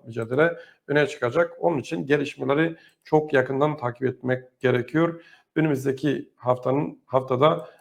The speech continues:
bir takım büyük gelişmelerin yaşanması muhtemeldir. Veya şöyle diyebiliriz, belki başlığımız da böyle olur.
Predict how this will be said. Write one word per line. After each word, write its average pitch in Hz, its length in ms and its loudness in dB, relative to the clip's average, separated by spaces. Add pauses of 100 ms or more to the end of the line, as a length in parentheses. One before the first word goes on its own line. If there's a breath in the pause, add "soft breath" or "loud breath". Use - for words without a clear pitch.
(100)
bir 151 120 -8
takım 139 360 0
büyük 143 260 -2
gelişmelerin 135 640 2
yaşanması 135 920 0 (320 soft breath)
muhtemeldir. 147 800 0 (180)
Veya 143 240 6
şöyle 139 320 0
diyebiliriz, 127 640 -2
belki 127 500 0
başlığımız 127 480 -2
da 117 120 -2
böyle 113 120 -4
olur. 139 300 0